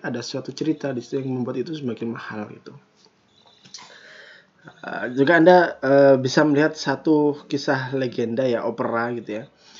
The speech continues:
Judulnya Torandot, T O R A N D O T gitu ya. Ini, eh, sangat famous sekali gitu ya. Kayak Romeo and Juliet gitu ya. Eh, tapi ini sering dipentaskan ya di, di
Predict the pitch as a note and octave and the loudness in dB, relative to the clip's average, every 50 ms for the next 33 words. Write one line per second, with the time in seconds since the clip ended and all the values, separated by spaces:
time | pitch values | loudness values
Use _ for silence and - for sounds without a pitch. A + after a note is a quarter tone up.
0 | - - _ _ - B2 B2+ A#2+ B2 B2 A#2+ C#3+ D3+ D3 - C#3 C3 B2+ A#2 A#2 | -20 -20 _ _ -10 -8 -6 -4 -2 -2 0 -2 -2 -2 -2 -2 -2 -2 -4 -4
1 | A2+ A2+ G#2 - - _ - A2 - - A#2 A#2 A2+ - A#2 A#2 A#2 A2 - - | -4 -6 -8 -8 -10 _ -10 -10 -8 -6 -6 -8 -6 -6 -6 -8 -8 -8 -10 -12
2 | A2+ A2 A2+ G#2+ - - A2 A2 G#2+ G#2+ A2+ G#2+ A2 G#2+ A2 A2 G#2+ - - A#2+ | -10 -8 -8 -8 -10 -10 -10 -10 -10 -10 -12 -12 -12 -12 -10 -12 -10 -8 -6 -6
3 | A#2 G#2+ G#2 - - _ - - G#2+ G#2+ A2+ C#3 D3+ C#3 - - - - - - | -6 -6 -6 -10 -14 _ -20 -14 -10 -10 -8 -10 -10 -14 -18 -20 -20 -20 -20 -20
4 | - - - - - - - C3 C3 C#3+ D#3+ F3 F3+ F3+ F3 F3 F3 E3+ D3+ D#2+ | -20 -20 -20 -20 -20 -14 -10 -6 -4 -2 0 0 0 0 0 -2 -4 -6 -6 -8
5 | E2 A2+ A#2+ A#2+ A#2+ A#2 A#2 A#2 A#2 A#2 A#2+ A#2+ - - A#2+ B2 B2+ B2 - - | -6 -4 -2 -2 -2 -2 -2 -2 -4 -4 -6 -6 -8 -10 -10 -10 -12 -12 -14 -14
6 | - B2+ A#2+ A#2+ B2 - - - - A2+ G#2+ G2+ G2+ A2+ C#3 D#3+ D#3 C#3 - - | -12 -10 -10 -10 -10 -12 -14 -14 -12 -10 -10 -10 -10 -10 -10 -12 -14 -16 -16 -16
7 | A#2 A2+ - - _ _ _ _ - A#2+ A#2 A#2 - A#2+ B2+ A#2+ B2 B2+ A#2+ A#2 | -18 -16 -18 -20 _ _ _ _ -4 -2 -2 -2 -2 -4 -6 -4 -4 -4 -4 -4
8 | B2 A#2 A2+ A#2+ A2 A#2 B2 C3+ C3 - - - - B2+ B2 G#2 A2+ A2+ A#2 D3 | -4 -4 -4 -4 -2 -2 -2 -2 -4 -6 -10 -18 -14 -12 -10 -8 -8 -10 -10 -10
9 | - _ _ _ _ _ _ _ _ _ _ _ _ _ _ _ _ _ _ _ | -16 _ _ _ _ _ _ _ _ _ _ _ _ _ _ _ _ _ _ _
10 | _ _ _ _ - A3 - A#2 A2+ A2+ A2+ A2 A2 A2 A2 - A#2 - D#3 D3 | _ _ _ _ -16 -12 -10 -10 -8 -8 -8 -8 -10 -10 -8 -10 -10 -6 -6 -4
11 | C#3+ D3+ D#3+ D#3+ D#3 D3 - - - - - _ _ _ _ _ _ _ _ - | -2 -2 -2 -2 -4 -6 -10 -16 -20 -20 -20 _ _ _ _ _ _ _ _ -20
12 | - _ _ _ _ _ _ _ _ _ _ _ _ _ _ _ _ _ - - | -20 _ _ _ _ _ _ _ _ _ _ _ _ _ _ _ _ _ -20 -8
13 | - D3+ D3+ F3 D#3+ C#3+ C3 - C3 B2+ C3 A#2+ - - D3 C#3 C#3 B2+ B2 C3+ | -4 -2 0 0 0 -2 -2 -2 -4 -6 -6 -8 -8 -6 -4 -4 -4 -4 -6 -6
14 | C#3+ C#3+ A#2+ A2+ A2 G#2+ A2 A2+ A2 A2+ A2 A2 A2+ - G2+ F2 | -8 -10 -10 -10 -10 -10 -12 -12 -14 -16 -16 -14 -14 -12 -12 -10